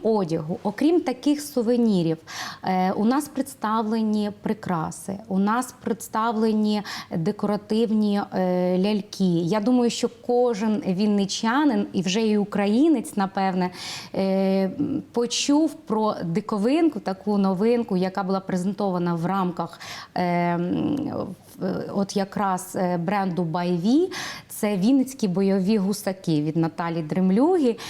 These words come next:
І цей саме бойовий гусак, е, Джон Сонюк, як назвала його майстриня, е, на сьогодні облетів практично весь світ. І я думаю, що навіть і, е,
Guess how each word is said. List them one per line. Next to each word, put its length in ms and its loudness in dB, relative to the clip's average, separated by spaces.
І 140 2
цей 300 -2
саме 460 0
бойовий 480 2
гусак, 680 0
е, 580 2
Джон 240 0
Сонюк, 540 2
як 240 -2
назвала 480 0
його 340 0
майстриня, 760 0
е, 480 2
на 220 2
сьогодні 520 2
облетів 520 0
практично 920 0
весь 300 -2
світ. 260 2
І 40 2
я 120 2
думаю, 480 4
що 220 0
навіть 520 0
і, 120 4
е, 380 2